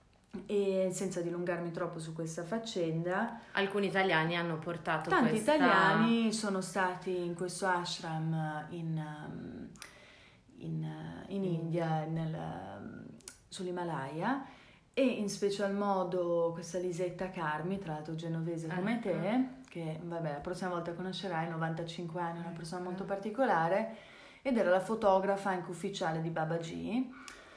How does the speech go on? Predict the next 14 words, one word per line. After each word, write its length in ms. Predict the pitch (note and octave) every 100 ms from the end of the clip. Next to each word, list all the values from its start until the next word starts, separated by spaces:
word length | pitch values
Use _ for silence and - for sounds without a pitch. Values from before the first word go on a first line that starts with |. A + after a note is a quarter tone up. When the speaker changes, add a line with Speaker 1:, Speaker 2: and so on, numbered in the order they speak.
| - - - - - - - -
Speaker 1:
e 60 |
una 240 | B3 G#3+ A3
devota 680 | A3 G3+ F#3+ F#3 G3+ G3+ F3+
molto, 920 | F3+ F3+ E3+ G#3+ G3+ F#3 E3+ E3 E3
<clears throat> 360 | G#3 C4 C#4 -
molto 520 | C#4+ B3+ A#3 A3+ A#3
presente, 680 | G3+ F#3+ F#3 G3 F3 E3 E3+
no, 200 | E3+ G3+
in 140 | G3+
India 360 | F#3+ G#3 G#3+ G3+
e 40 |
nella 180 | F3+ E3+
sua 180 | E3 E3+
vita. 400 | D#3+ D#3 - E3